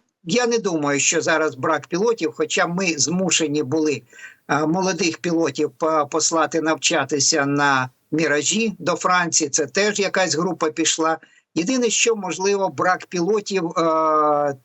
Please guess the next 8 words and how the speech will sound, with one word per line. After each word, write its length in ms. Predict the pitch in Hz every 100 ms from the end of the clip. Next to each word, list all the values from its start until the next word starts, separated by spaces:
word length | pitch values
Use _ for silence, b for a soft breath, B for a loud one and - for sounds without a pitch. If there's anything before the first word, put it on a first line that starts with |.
| _
тих, 260 | 202 208 -
які 440 | 160 160 175 170
готові 580 | 143 160 - 202 185 170
до 180 | 139 160
навчання 580 | 160 135 - 180 170
на 100 | 160
англійській 580 | 156 143 151 156 - 156
мові. 360 | 143 131 101